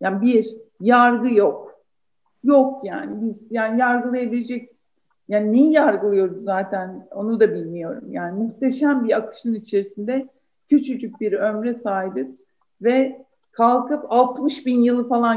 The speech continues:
yargılıyoruz. <laughs> Şey de değil. İki,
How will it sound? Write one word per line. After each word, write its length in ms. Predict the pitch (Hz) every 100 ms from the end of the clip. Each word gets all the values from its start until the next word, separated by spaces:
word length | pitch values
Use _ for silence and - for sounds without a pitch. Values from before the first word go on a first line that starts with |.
| 196
yargılıyoruz. 680 | 170 160 165 165 160 - _ _ _ _ _ -
<laughs> 300 | - 214 - - - 294 - - 311 - 302 - 254 - -
Şey 300 | - 277 156
de 140 | 202 175
değil. 160 | 170 - - _ _ _ 226 -
İki, 560 | 262 - 277 202 -